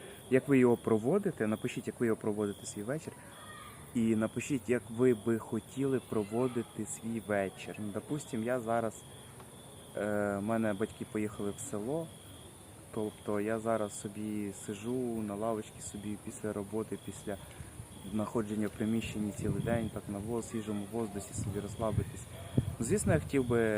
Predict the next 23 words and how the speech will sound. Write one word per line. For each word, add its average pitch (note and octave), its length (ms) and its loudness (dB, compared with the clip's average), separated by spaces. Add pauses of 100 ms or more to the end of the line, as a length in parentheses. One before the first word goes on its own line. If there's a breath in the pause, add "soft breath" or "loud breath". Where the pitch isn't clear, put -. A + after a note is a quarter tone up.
(180)
якби G#2+ 260 0
була G#2+ 220 4
дівчина, G#2+ 440 2
з - 60 0
дівчиною - 440 2
провести A2 460 0
цей G#2+ 100 2
вечір. G#2 300 2 (120)
Тут - 100 -8 (460 loud breath)
днів A#2 260 4
так G#2 140 0 (180)
літніх G#2+ 400 -2
осталось G#2 420 -4
небагато. G2 460 -2 (1000 loud breath)
Але, A2+ 120 0
на A2 120 0
жаль, A2 160 2
в G#2+ 40 0
мене G#2+ 240 0
зараз G2+ 340 0
нема G2+ 220 -2
дівчини, D3+ 480 -6 (720 loud breath)
тому... G#2 280 -2